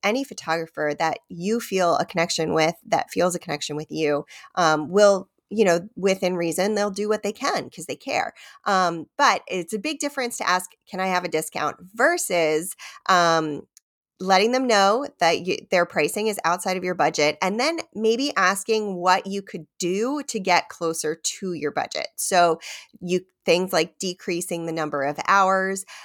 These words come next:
um, you could talk about eliminating something like an engagement session, um, from the package, or, um, maybe this additional photographer is only there for part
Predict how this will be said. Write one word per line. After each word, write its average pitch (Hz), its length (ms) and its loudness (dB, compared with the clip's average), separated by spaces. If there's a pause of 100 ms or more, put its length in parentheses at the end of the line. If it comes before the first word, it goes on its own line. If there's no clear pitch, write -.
(100)
um, 170 280 4
you 170 120 -10
could - 120 -12
talk 160 220 -4
about 165 280 2
eliminating 165 580 -2
something 165 400 -6
like 160 200 -4
an 170 60 -6
engagement 170 720 -4
session, - 580 -4 (320)
um, 160 480 2 (160)
from 170 340 -2
the 156 80 0
package, 139 680 -4
or, 160 540 4 (340)
um, 151 460 2
maybe 190 340 2
this 180 400 2 (100)
additional 185 400 0
photographer 185 920 2
is 185 180 -2
only 185 240 -2
there 156 220 4
for 156 240 -2
part 202 440 0